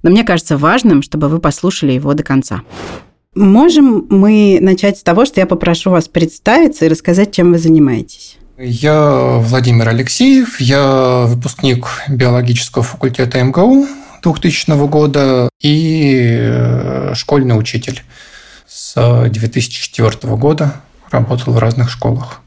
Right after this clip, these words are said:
Speaker 2: Со времён, когда был школьником, езжу на летнюю экологическую школу, и с две тысячи седьмого года я ей руковожу, и это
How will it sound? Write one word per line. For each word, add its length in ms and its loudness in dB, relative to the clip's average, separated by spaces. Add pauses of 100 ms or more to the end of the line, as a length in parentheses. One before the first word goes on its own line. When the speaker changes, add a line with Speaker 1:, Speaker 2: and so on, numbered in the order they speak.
(200)
Speaker 2:
Со 160 -4
времён, 340 2
когда 300 2
был 180 0
школьником, 720 0
езжу 420 2
на 480 2
летнюю 360 0
экологическую 680 -4
школу, 680 0
и 460 0
с 640 0
две 160 -2
тысячи 280 -2
седьмого 460 0
года 300 0
я 200 0
ей 240 2
руковожу, 600 0
и 60 0
это 340 -4